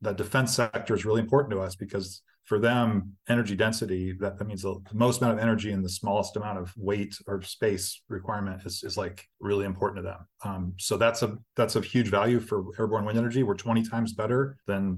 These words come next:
horizontal axis wind turbines in terms of that energy density. So that's kind of the place we focus the most on. So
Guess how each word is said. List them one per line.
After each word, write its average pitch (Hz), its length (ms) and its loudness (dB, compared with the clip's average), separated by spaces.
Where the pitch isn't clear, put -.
horizontal 104 360 2
axis 101 300 0
wind 101 140 0
turbines 117 420 2
in 92 60 2
terms 98 200 -2
of 101 60 2
that 98 160 2
energy 101 200 -2
density. 98 380 0
So 101 180 -4
that's 98 320 0
kind 98 200 -2
of 90 60 -4
the 90 180 -10
place 98 320 0
we 95 380 0
focus 90 600 -6
the 92 100 -8
most 90 500 -4
on. 90 400 -2
So 95 500 0